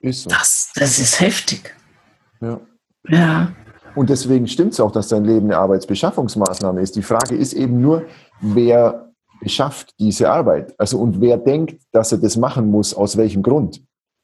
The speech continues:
Speaker 1: Die meisten denken ja, ich muss es machen, weil ich muss Geld verdienen. Und wenn ich das nicht schaffe,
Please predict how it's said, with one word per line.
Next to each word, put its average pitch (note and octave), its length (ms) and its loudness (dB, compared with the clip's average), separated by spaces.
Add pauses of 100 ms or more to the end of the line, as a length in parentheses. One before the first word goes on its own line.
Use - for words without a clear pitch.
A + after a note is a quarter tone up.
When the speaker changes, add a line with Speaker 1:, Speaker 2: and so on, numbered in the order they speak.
(520)
Speaker 1:
Die A#2 80 2
meisten B2 460 0
denken C#3+ 240 0
ja, E3+ 100 0
ich B2 220 -2
muss C#3+ 200 0
es D3+ 160 0
machen, B2+ 340 -2
weil G#2+ 180 0
ich G2+ 100 -8
muss B2 300 0
Geld D3+ 240 2
verdienen. F#2 460 -6 (1200)
Und A2+ 180 0
wenn B2 160 2
ich B2+ 160 -2
das - 200 0
nicht A2+ 220 2
schaffe, - 500 -4